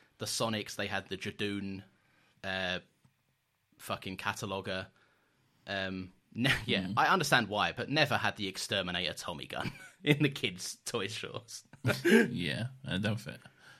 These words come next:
Speaker 2: Yeah. For, um,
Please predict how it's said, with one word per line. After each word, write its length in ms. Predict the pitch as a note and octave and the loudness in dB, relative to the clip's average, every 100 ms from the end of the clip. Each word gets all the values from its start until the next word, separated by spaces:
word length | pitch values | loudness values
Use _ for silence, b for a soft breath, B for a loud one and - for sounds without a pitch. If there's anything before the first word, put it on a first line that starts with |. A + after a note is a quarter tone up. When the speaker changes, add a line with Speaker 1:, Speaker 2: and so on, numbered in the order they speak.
| b - | b 0
Speaker 2:
Yeah. 300 | F#2+ D#2+ - B B B _ | 2 2 -2 B B B _
For, 500 | - B2 A#2+ B2 A#2+ - - _ _ - | 4 6 8 8 6 2 -8 _ _ 4
um, 800 | A#2 B2+ B2+ C3 A#2 B2+ C3 | 8 10 10 10 10 8 6